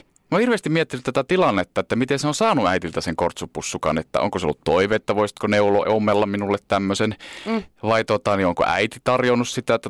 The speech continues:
Speaker 1: tuossa on sinulle kortsupussukka, etteivät
Speaker 2: Mm.
Speaker 1: sitten häviä eikä tuu reikiä, niin turhaa kun pyörit tuolla maailman turuilla, vai miten se, miten
Speaker 2: Niin.
Speaker 1: se,
Speaker 2: Niin,
Speaker 1: miten
Speaker 2: en
Speaker 1: se
Speaker 2: ti-
Speaker 1: on,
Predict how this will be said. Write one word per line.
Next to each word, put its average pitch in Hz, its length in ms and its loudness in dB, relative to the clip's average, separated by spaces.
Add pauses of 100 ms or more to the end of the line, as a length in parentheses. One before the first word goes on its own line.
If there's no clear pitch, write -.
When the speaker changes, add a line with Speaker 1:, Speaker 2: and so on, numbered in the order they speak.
Speaker 1:
tuossa 110 280 -2
on 104 40 -6
sinulle 120 320 2
kortsupussukka, - 1000 -4
etteivät 87 460 0
Speaker 2:
Mm. 98 80 -2
Speaker 1:
sitten 98 200 0
häviä 98 420 2
eikä - 160 -2
tuu 95 160 -2
reikiä, 92 540 -2
niin - 360 -12 (300)
turhaa 90 400 -2
kun 82 120 -10
pyörit 87 360 -2
tuolla 78 200 0
maailman 76 360 0
turuilla, 73 400 0
vai 110 100 2
miten 151 220 -2
se, 110 80 -10 (920)
miten 254 220 2
Speaker 2:
Niin. 202 100 2
Speaker 1:
se, - 180 -6 (140)
Speaker 2:
Niin, 269 220 2
Speaker 1:
miten 240 160 2
Speaker 2:
en 202 60 2
Speaker 1:
se 185 100 2
Speaker 2:
ti- 156 60 6
Speaker 1:
on, 143 160 2